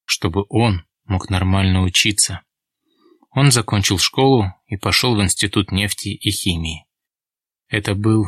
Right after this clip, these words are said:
в начале восьмидесятых самый непрестижный, самый легкий вуз для поступления.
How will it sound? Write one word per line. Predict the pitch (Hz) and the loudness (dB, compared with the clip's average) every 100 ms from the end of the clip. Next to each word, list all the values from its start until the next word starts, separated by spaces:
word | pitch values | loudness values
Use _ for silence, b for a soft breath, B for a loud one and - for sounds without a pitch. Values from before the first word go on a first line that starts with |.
| 92 | -2
в | 101 | 0
начале | 104 - 104 98 | 0 0 0 0
восьмидесятых | 95 - 101 95 - 120 95 | 0 0 0 0 0 -2 -2
самый | - 107 101 95 | -2 2 2 0
непрестижный, | 90 98 - 104 - - 123 92 87 82 - | 0 -2 0 0 0 0 0 2 -2 -6 -6
самый | - 98 90 87 | -2 0 0 0
легкий | 95 101 - 90 | 0 -2 -6 -4
вуз | 92 92 | -2 -2
для | 90 87 | 0 -2
поступления. | 87 92 - 87 - 87 80 78 | -2 -2 -4 -6 -4 -4 -4 -10